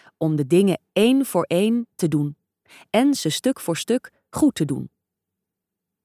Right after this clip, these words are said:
In de chaotische, stressvolle tijd van de pandemie zou ik de begrippen die in dit boek aan de orde komen stevig testen, om ze met de wereld te kunnen delen.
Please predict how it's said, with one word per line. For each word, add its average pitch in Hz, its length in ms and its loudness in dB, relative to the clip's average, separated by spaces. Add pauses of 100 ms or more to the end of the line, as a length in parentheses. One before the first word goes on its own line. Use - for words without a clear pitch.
(120)
In 156 120 -4
de 147 80 -2
chaotische, 196 800 2 (460)
stressvolle 185 600 0
tijd 214 340 0
van 165 160 -2
de 147 120 -2
pandemie 165 580 0 (640)
zou 175 260 2
ik 151 80 -2
de - 60 -6
begrippen 185 600 0
die 165 200 -2
in 160 160 2
dit 147 180 0
boek 175 200 -2
aan 139 100 -4
de 139 80 -4
orde 202 260 2
komen 185 400 0 (120)
stevig 254 520 2
testen, - 440 -6 (420)
om 147 160 -4
ze 151 140 -2
met 147 120 -2
de 151 100 -4
wereld 175 360 2
te 185 100 -4
kunnen 165 240 0
delen. 170 420 2